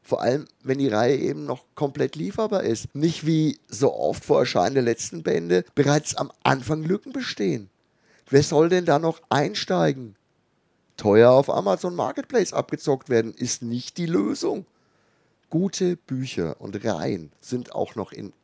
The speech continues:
etlichen Jahren gut. Man muss nicht jeden Mist unters Volk werfen, billig produzierte Auftragsarbeit von geknechteten Schreiberlingen und selbst ambitionierte Erstlinge von völlig Unbekannten füllen die Lücken eines soliden Programms in keinster Weise.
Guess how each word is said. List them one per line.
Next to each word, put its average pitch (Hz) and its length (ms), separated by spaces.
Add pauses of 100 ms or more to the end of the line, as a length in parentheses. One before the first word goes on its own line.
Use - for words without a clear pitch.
etlichen 131 520
Jahren 95 560
gut. - 400 (400)
Man 117 200
muss 160 220
nicht 151 160
jeden 120 460
Mist 180 260
unters 123 300
Volk 123 300
werfen, 160 400 (200)
billig 170 320
produzierte 143 720
Auftragsarbeit 139 920
von 120 180
geknechteten - 720
Schreiberlingen 160 720
und 143 280
selbst 147 320
ambitionierte 151 600
Erstlinge 165 480
von 139 180
völlig - 320
Unbekannten 147 560 (280)
füllen 185 520
die 165 100
Lücken 143 380
eines 135 260
soliden 139 340
Programms 85 520
in - 160
keinster 117 560
Weise. 87 540